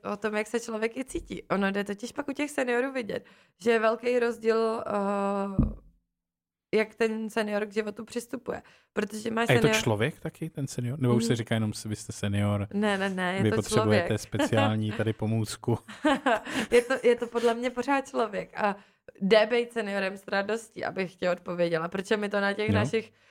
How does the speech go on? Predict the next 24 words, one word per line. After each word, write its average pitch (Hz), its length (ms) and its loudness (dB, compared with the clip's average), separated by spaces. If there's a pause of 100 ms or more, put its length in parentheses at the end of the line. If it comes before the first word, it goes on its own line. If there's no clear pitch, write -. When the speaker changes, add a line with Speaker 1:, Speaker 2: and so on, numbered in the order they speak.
(220)
Speaker 1:
na 220 100 4
těch 247 220 2
našich, 247 520 -2
Speaker 2:
A 196 80 0
co, 147 280 6
Speaker 1:
eh, - 60 -18
Speaker 2:
co - 120 2
jim 143 40 8
Speaker 1:
lidech 131 140 8
Speaker 2:
dáváte? 135 280 4
Speaker 1:
vidíme. 214 360 -6 (640)
No, 208 140 4
my 202 120 0
jim 302 140 0
dáváme 294 460 2
jogu 269 260 -2
zadarmo, 190 560 -2 (440)
<laughs> 349 960 2
ale 247 300 4
doufám, 247 380 2
že 285 140 -6
žádný 240 300 2
podpůrný 233 640 -2
léky. 214 480 0